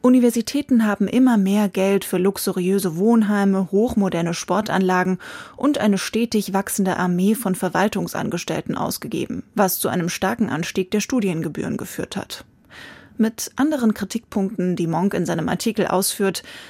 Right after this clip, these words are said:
mag man nicht einverstanden sein. Von einer ideologischen Homogenisierung an den Unis spricht er.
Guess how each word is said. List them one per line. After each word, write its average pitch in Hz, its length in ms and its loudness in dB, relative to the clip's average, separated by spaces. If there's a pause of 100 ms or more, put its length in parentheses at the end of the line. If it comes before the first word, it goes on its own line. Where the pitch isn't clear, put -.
(120)
mag 226 240 2
man 185 180 2
nicht - 240 -6
einverstanden - 640 -2
sein. - 380 -6 (180)
Von - 240 -4
einer 165 400 -2
ideologischen 190 840 2
Homogenisierung 190 840 2
an 165 120 -4
den 165 160 -4
Unis 233 400 4
spricht - 440 -12
er. - 280 -10